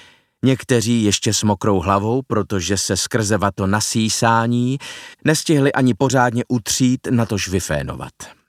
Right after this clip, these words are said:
Venku se hlásil říjen a úzké cesty od Moravanu dolů skrápilo spadané listí. Bylo po dešti. Mickey myslel na Irenu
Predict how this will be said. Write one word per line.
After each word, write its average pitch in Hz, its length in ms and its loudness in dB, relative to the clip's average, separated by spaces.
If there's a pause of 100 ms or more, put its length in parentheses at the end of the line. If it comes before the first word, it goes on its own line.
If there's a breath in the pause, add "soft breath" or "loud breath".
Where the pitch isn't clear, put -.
(680)
Venku 143 360 0
se - 160 -2
hlásil 104 520 0
říjen 127 480 0 (760 loud breath)
a 117 120 2
úzké 160 440 0
cesty - 440 -2
od 143 140 2
Moravanu 135 560 2
dolů 139 380 2
skrápilo 110 680 0
spadané 101 540 -2
listí. 69 600 -8 (760)
Bylo 135 220 4
po 117 140 -2
dešti. - 460 -10 (1400 loud breath)
Mickey 135 360 2
myslel 113 540 0
na 107 180 2
Irenu 82 540 -4